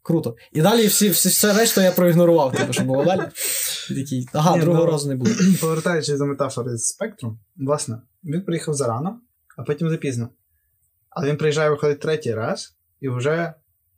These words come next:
Speaker 2: по ідеї, вчасно. Тобто він помирає і приїжджає в спектр. Чого я так кажу?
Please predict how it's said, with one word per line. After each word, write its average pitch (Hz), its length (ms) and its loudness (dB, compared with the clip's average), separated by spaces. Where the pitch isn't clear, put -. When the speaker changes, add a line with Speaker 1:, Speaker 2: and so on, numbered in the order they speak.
Speaker 2:
по 127 60 -10
ідеї, 131 180 0
вчасно. 120 460 -8
Тобто 123 220 -6
він 160 260 0
помирає 156 640 -4
і - 60 -14
приїжджає 143 400 -2
в 151 80 -8
спектр. 117 360 -10
Чого 151 260 -2
я 139 100 0
так 120 180 -8
кажу? 107 220 -8